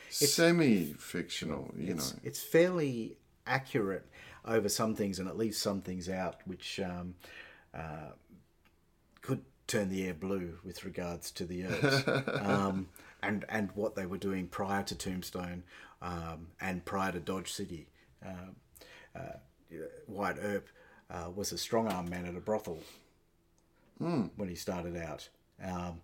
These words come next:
Speaker 1: he ran racetracks, he ran gambling.
Speaker 2: Hey,
Speaker 1: rooms.
Speaker 2: let's not judge,
Speaker 1: He,
Speaker 2: okay? You
Speaker 1: so
Speaker 2: know, we all need to make a
Speaker 1: he,
Speaker 2: coin.
Speaker 1: he,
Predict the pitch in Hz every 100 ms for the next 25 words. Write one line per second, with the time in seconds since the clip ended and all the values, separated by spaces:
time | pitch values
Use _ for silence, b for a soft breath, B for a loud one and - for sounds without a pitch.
0 | _ 104 95 92 90 120 123 - - -
1 | - 98 87 87 87 113 113 95 87 85
2 | 85 87 - - _ _ _ _ - _
3 | - 139 135 - 139 160 - 160 156 -
4 | - 135 110 110 110 107 104 92 107 104
5 | 90 110 110 110 113 107 113 131 143 131
6 | 127 117 95 92 - 135 120 95 65 -